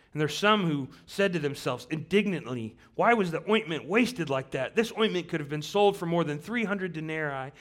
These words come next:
and given to the poor.' And they scolded her.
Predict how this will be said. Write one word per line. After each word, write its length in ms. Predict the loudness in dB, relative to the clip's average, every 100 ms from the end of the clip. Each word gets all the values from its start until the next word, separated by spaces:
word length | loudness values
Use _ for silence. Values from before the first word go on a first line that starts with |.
| -10
and 160 | -4 2
given 260 | 4 4 0
to 60 |
the 100 | -2
poor.' 460 | -4 -4 -6 -6 -12 _ _ -8
And 180 | -6 -6
they 120 | -8
scolded 720 | -10 -12 -8 -4 -2 -4 -6
her. 300 | -10 -16 -18